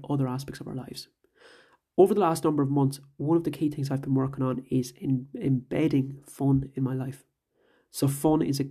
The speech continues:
key value for me at the moment because I know I haven't done enough of it over the last few years. I've been so centered on business. I've been so client focused, just doing everything and anything I can just to help as many people as I can.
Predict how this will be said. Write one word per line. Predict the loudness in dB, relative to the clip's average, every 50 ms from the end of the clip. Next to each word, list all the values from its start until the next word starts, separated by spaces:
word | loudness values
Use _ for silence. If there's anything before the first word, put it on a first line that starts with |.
| -8 -18
key | -14 -6 0 0 2 2 2
value | 2 2 2 4 4 2 2
for | 0 -4
me | -2 -2 -2
at | -2
the | -4 -4
moment | -6 -4 -4 -4 -6 -8 -10 -10
because | -6 -4 -2 2
I | 2
know | 4 4 4
I | 4 2
haven't | 0 -2 -2 0 0 0
done | 0 0
enough | 0 0 -2 -4
of | -4 -8
it | -8
over | -8 -8
the | -6 -6
last | -6 -6 -6 -6 -4
few | -4 0
years. | 2 2 2 2 0 -6 -16 -20 -20 -20 -18 _
I've | -2 0 0 2
been | 2 0
so | 0 0 -4 -2 0 2 4 4
centered | 2 2 0 -2 -2 -2 -2 -4
on | -4 -2
business. | -2 -2 0 0 -2 -2 -2 -4
I've | -4 -4
been | -4 -6
so | -4 -2 -2 -2
client | -2 -2 0 2 2 2 2 2
focused, | 0 -2 -2 -2 -4 -10 -12 -12 _ -20 -20 -20 -20 _ -4
just | -2 -2 0 2
doing | 0 0 0 -2 -4
everything | -4 0 2 2 2 2 2 0 0 2 2
and | 2 2
anything | 2 2 2 2 2
I | 0
can | 0 -2 -4 -2 -2 -2
just | -4 -6 -8
to | -6 -6
help | -6 -4 -6
as | -6 -4
many | -2 -2 -2
people | -2 -4 -6 -6 -6
as | -6 -6
I | -6
can. | -6 -2 -2 0 0 -2